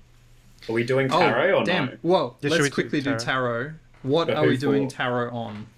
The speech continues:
Speaker 3: Um, here, I'll hop up.
Speaker 1: How about the
Speaker 2: Pick a
Speaker 1: game that you guys were so, such bullies towards?
Speaker 2: Oh, what, Boneworks?
Speaker 1: <laughs> Yeah.
Speaker 2: Are we? Yeah, well, why not? But wait, wait, wait, Wizard, wait, wait,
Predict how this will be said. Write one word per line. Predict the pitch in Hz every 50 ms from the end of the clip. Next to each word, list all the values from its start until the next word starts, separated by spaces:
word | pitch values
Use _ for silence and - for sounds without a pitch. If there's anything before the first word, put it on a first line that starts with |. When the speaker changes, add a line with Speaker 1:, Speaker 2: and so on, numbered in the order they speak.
| - - _ - - -
Speaker 3:
Um, | 110 104 104 101 101 101 101 107 - - - -
here, | 120 117 110
I'll | 107 110 110 110 107 -
hop | 113 104 - -
up. | 107 113 - - - - - - _ _ - _ _ - -
Speaker 1:
How | - 123 127
about | 127 151 151 -
the | - 147
Speaker 2:
Pick | 139 -
a | 123 117
Speaker 1:
game | 120 123 127
that | 135 131 123
you | 131 127
guys | 120 123 120 117 117 -
were | - 110
so, | - - 117 110 110 107 104 98 - -
such | - - 123 107 - -
bullies | - 104 - 208 107 107 110 107 -
towards? | - - 107 101 98 92 - - - - - - - _ _ _ _ _ -
Speaker 2:
Oh, | 127 123 123 127 120 113 107 110 - - - - - -
what, | - 127 123 117 - -
Boneworks? | - 117 117 127 143 135 110 104 104 110 - - - - - -
Speaker 1:
<laughs> | - -
Yeah. | - 185 - 170 147 131 147 143 123 113 - - - 131 - - 160 - - - 127 - - - - - - - - - - - - - - - - -
Speaker 2:
Are | 127 127
we? | 135 139 139 127 - - - - -
Yeah, | - 185 147 113
well, | 117 127 127 131 131 139 135 -
why | 139 139 139
not? | 143 156 143 - - -
But | - 175 170
wait, | 170 185 202 196 185
wait, | 180 185 180 175
wait, | 165 165 160 151 139
Wizard, | 135 147 151 135 131 139 123
wait, | 123 131 131 123 120
wait, | 123 123 120 -